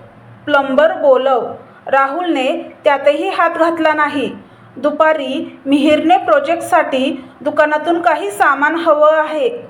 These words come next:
असं सांगितलं. संध्याकाळी राहुल म्हणाला, "रात्री थोडं स्पेशल बनव ना, पावभाजी करशील का?"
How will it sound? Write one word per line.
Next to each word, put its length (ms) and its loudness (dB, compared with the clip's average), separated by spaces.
असं 200 2
सांगितलं. 680 0
संध्याकाळी 640 2
राहुल 340 0
म्हणाला, 540 2
"रात्री 480 0
थोडं 240 2
स्पेशल 460 2
बनव 340 2
ना, 180 0
पावभाजी 540 2
करशील 520 0
का?" 320 0